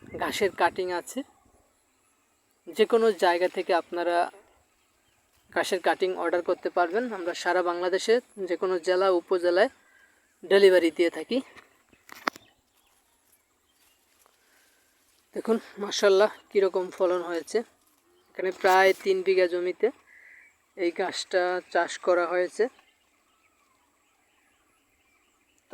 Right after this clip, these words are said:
আপনাদের যদি এরকম স্মার্ট নেপিয়ার ঘাসের কাটিংয়ের প্রয়োজন হয়ে থাকে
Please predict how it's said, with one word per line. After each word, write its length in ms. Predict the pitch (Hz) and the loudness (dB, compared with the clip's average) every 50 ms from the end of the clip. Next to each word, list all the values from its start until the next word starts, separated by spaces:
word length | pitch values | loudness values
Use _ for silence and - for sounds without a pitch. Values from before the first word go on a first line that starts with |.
| 180 190 | -4 -2
আপনাদের 360 | - 208 208 208 196 220 214 202 190 | -2 -2 -4 0 2 2 2 2 2
যদি 240 | 214 202 202 208 214 208 208 196 - - 190 | 0 0 2 0 -2 -2 -2 -4 -6 -6 -6
এরকম 380 | 185 190 175 - - 196 190 190 190 190 - - - _ _ _ _ _ _ _ _ _ _ _ _ _ _ _ _ _ _ _ _ _ _ _ _ _ _ _ _ _ _ _ _ - - - | -4 -4 -2 0 0 0 0 -2 -4 -8 -12 -16 -20 _ _ _ _ _ _ _ _ _ _ _ _ _ _ _ _ _ _ _ _ _ _ _ _ _ _ _ _ _ _ _ _ -18 -18 -16
স্মার্ট 300 | - - 202 196 202 196 - 202 | -8 -2 0 0 0 0 -2 -4
নেপিয়ার 380 | 196 185 - - 196 190 196 190 185 170 165 | -6 -6 -4 -2 0 0 2 0 -2 -6 -10
ঘাসের 300 | 147 143 - - 196 185 - - | -14 -10 -6 -6 -6 -6 -4 -4
কাটিংয়ের 420 | 185 180 175 - 208 202 202 196 190 - | -6 -4 -4 -4 -4 -4 -4 -4 -6 -6
প্রয়োজন 380 | - 196 180 180 180 175 190 185 170 - | -6 -4 -2 -2 -2 -4 -6 -10 -10 -8
হয়ে 180 | - 196 190 185 - | -4 -4 -4 -4 -4
থাকে 220 | 196 175 - - | -6 -6 -4 -4